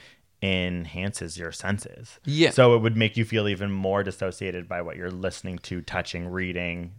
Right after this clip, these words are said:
Speaker 1: watching.
Speaker 2: Yeah, I just find it's like I feel separate from myself, which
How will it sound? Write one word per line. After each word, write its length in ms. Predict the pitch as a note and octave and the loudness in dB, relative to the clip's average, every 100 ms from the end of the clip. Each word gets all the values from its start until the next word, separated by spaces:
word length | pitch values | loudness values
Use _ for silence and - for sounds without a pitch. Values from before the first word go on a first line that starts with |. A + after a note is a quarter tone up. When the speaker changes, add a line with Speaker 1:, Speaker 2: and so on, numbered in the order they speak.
| - | -6
Speaker 1:
watching. 320 | G2+ A#2+ A#2+ | 0 2 6
Speaker 2:
Yeah, 300 | B2 F#2+ D#2 | 6 6 4
I 80 | C3+ | 2
just 180 | D3+ - | 2 2
find 220 | F#3 E3+ | 4 4
it's 140 | C#3 | 4
like 100 | C3 A#2+ | 2 2
I 60 | |
feel 220 | G#2+ B2 A#2 | 2 2 2
separate 400 | - G2 - E2 | 4 0 0 -2
from 200 | F#2 D#2 | -4 -6
myself, 460 | C#2 - F2+ C3+ | -6 2 4 6
which 220 | D3+ C3 | 4 2